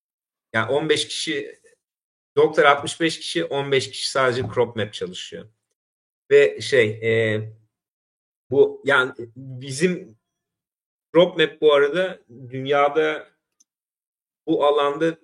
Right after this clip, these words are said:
en iyi beş şirketten biriyiz şu andaki halimizle.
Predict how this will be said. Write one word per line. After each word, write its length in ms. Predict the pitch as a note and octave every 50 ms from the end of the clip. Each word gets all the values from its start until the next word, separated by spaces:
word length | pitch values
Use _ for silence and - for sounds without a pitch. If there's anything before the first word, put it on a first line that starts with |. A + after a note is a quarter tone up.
| -
en 140 | E3 D#3+ D#3+
iyi 180 | D#3+ D#3+ D3 C3+
beş 240 | D#3 D3 D3+ -
şirketten 800 | - C3+ A#2+ - D3 C#3+ - - D3 C#3+ C#3+ C#3+ C#3+ - C3 C3+
biriyiz 260 | C3+ C3 B2+ A2 A2 A2
şu 200 | - - - -
andaki 560 | - B2+ B2 B2 A#2+ A#2 A2+ A#2 - B2+ A2+ A2+
halimizle. 580 | A#2 G#2+ G2+ G2 G2 F#2+ F#2 F2+ - - F2+